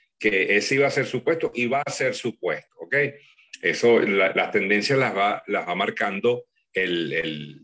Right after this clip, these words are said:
digamos, el, el tiempo en la temporada. Pero bueno, da ilusión ver equipos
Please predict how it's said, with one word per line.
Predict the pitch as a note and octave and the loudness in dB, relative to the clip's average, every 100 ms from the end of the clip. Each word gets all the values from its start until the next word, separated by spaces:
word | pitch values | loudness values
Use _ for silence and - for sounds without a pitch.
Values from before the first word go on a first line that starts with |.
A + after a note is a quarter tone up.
| - | -10
digamos, | F2 D2+ F2 G2+ A2 | -6 -4 -4 -4 -2
el, | E2 D2 - _ _ _ - | -2 -4 -12 _ _ _ -4
el | F#2 E2 | -2 -2
tiempo | - B2+ A#2 F#2 D#2 E2 | 2 4 4 0 -2 -2
en | |
la | D2+ | -2
temporada. | D2 D2 C#2+ - - - | -4 -6 -6 -12 -14 -4
Pero | D#3 F#3+ | 2 4
bueno, | E3 G#2 D2 | 4 2 -4
da | F2+ A#2+ | -2 0
ilusión | C#3+ D3+ - B2+ B2 | 2 0 2 2 2
ver | A2 A2 | 2 2
equipos | A2+ G#2 - B2+ | 2 -4 -2 -4